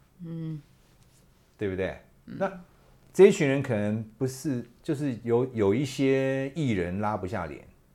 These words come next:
Speaker 2: 老牌艺人他要在主流电视台，但是小的、二线的，没有这个，没有这，没有这个包袱，通通在，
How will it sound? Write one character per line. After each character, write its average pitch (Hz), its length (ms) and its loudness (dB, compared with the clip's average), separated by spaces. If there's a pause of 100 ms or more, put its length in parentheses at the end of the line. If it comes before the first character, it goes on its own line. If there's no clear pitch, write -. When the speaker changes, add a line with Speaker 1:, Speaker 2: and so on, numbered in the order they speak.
(400)
Speaker 2:
老 78 220 -6
牌 82 200 -10
艺 110 160 -6
人 76 240 -6
他 87 140 -12
要 98 100 -6
在 90 200 -6
主 73 260 -12
流 67 180 -12
电 95 160 -10
视 87 100 -12
台， 80 140 -18 (540)
但 190 160 -2
是 185 140 0
小 73 360 -4
的、 82 160 -14 (120)
二 151 120 2
线 107 240 -6
的， 76 160 -14 (120)
没 98 100 -10
有 98 60 -8
这 120 100 -8
个， 98 240 -8
没 104 80 -10
有 107 140 -6
这， 95 120 -6
没 92 140 -10
有 107 100 -4
这 101 60 -6
个 95 100 -4
包 95 240 -2
袱， 82 220 -12
通 120 140 -12
通 123 100 -8
在， 107 180 -10